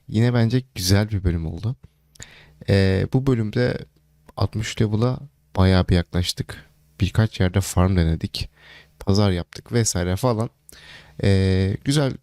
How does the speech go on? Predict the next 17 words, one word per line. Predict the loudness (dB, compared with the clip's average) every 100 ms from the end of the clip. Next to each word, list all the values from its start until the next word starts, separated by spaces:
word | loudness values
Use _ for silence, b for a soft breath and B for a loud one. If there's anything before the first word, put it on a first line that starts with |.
| -20 _ _
bir | -4
bölüm | -2 -2
geçtik | -4 -6 -6 -4
karakterin | 0 0 0 -2 0
gelişimi | 0 -2 -2 -2
açısından. | 0 0 -2 -6 -10 -4
Hepinize | -4 0 -2 -2 -4
izlediğiniz | -4 -2 0 0
için | -2 -6
çok | -18
teşekkür | -12 -10 -4 -2
ediyorum | 0 -2
arkadaşlar. | -4 -8 -6 -8 -10 _ _ _ _ _ _ -4
Artık | -2 -2 -4
bir |
sonraki | -2 0 -2 -2
bölümlerde, | 0 2 2 0 0